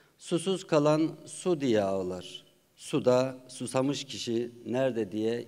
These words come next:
inler durur. Beytinin bir yans-, bir yansıması olan Konya'da aydınlattığı Mevlana'yı ve güneşi hakkında söz söylemeye çalışacağım. Bildiğiniz üzere Mevlana ve Şems söz konusu olunca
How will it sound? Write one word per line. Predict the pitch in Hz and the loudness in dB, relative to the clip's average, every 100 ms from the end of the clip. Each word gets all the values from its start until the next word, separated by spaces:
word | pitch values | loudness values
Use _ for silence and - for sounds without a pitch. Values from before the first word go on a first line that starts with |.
| - | -4
inler | 113 113 117 113 113 | 0 2 2 2 0
durur. | 110 135 113 - - - - _ 120 | 2 2 0 -6 -20 -20 -20 _ 0
Beytinin | 120 120 123 131 123 | 2 2 0 0 0
bir | 120 | 0
yans-, | 120 120 120 120 113 | 0 0 -2 -6 -2
bir | 123 | 0
yansıması | 120 123 120 131 131 131 160 | 2 2 2 0 0 2 2
olan | 117 107 | 2 2
Konya'da | 104 156 156 139 120 | 0 2 4 4 4
aydınlattığı | 110 101 110 110 - - 117 | 2 2 0 -2 -4 -4 -2
Mevlana'yı | 110 101 95 98 95 101 101 139 151 - - _ _ 123 | 0 0 0 -2 -2 -2 -2 -2 -4 -8 -20 _ _ -4
ve | 117 | -2
güneşi | 110 117 113 - 139 131 | 0 0 0 -2 -4 -4
hakkında | 104 - 107 101 110 120 139 - - - | -6 -6 -4 0 0 0 -2 -12 -20 -12
söz | - 135 | -4 -4
söylemeye | - 110 101 113 120 | -2 -4 -2 -2 -2
çalışacağım. | 110 98 85 87 85 80 - _ _ _ _ _ _ _ _ _ _ _ _ - | -4 -8 -8 -12 -14 -16 -18 _ _ _ _ _ _ _ _ _ _ _ _ 4
Bildiğiniz | 165 175 202 170 | 6 6 4 4
üzere | 147 139 139 147 165 | 4 4 6 6 4
Mevlana | 127 123 127 135 147 160 123 | 4 4 6 4 6 4 4
ve | 110 | 0
Şems | - 156 143 - | 0 0 0 -4
söz | - - 165 170 | -4 2 2 2
konusu | 117 110 - 104 | -2 -2 -4 -4
olunca | 98 98 92 113 131 | -2 -4 -2 -2 -2